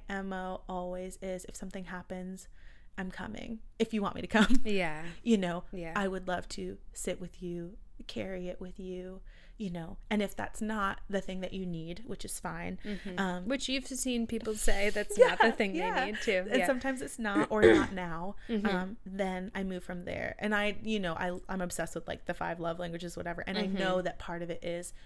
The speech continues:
Speaker 1: knowing the person and how they prefer to
Speaker 2: Mm-hmm.
Speaker 1: receive love. So it's most natural for me to say, you know, "I'm gonna, I'll be there in three hours," or
Speaker 2: Yeah.
Speaker 1: I'll, you know, I, I think it's so easy for me to just be there.
Speaker 2: Yeah.
Speaker 1: Um, but it's also important to know who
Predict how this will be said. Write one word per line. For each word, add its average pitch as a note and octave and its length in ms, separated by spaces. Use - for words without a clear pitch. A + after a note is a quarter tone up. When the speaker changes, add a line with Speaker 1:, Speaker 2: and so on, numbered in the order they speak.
Speaker 1:
knowing F3 300
the F3 60
person - 560
and F#3 120
how E3+ 160
they F3+ 140
prefer F#3 200
to F3+ 40
Speaker 2:
Mm-hmm. F3 100
Speaker 1:
receive - 320
love. - 220
So - 240
it's - 160
most F#3+ 220
natural G3 480
for F3 200
me E3+ 240
to F3+ 80
say, F3 540
you G#3 120
know, E3 300
"I'm F#3 160
gonna, F3 200
I'll F3 100
be F3 120
there E3+ 100
in F3 80
three E3+ 200
hours," - 520
or F3+ 380
Speaker 2:
Yeah. E3+ 240
Speaker 1:
I'll, F3+ 120
you A3+ 140
know, F3 140
I, E3+ 180
I F#3+ 100
think G3 240
it's - 200
so F#3 200
easy F#3 180
for F3+ 140
me F3+ 60
to - 120
just - 300
be E3 160
there. - 360
Speaker 2:
Yeah. F3+ 120
Speaker 1:
Um, G#3 160
but F#3+ 220
it's F#3+ 120
also F3+ 160
important - 280
to G3+ 60
know F3+ 140
who F3+ 520